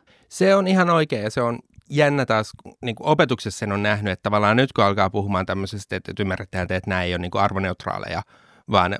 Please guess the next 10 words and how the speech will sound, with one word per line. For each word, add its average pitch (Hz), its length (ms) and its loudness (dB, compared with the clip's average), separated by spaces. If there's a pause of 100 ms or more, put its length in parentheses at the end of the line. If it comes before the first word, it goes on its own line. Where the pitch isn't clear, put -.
vaan 101 140 2
ne 98 60 -2
näissä 104 300 -2
on 98 60 -6
arvoja, 104 500 4
niin, 98 240 -6
niin 98 140 -4
se 113 80 0
on, 101 100 -2 (320)
opiskelijat 113 760 0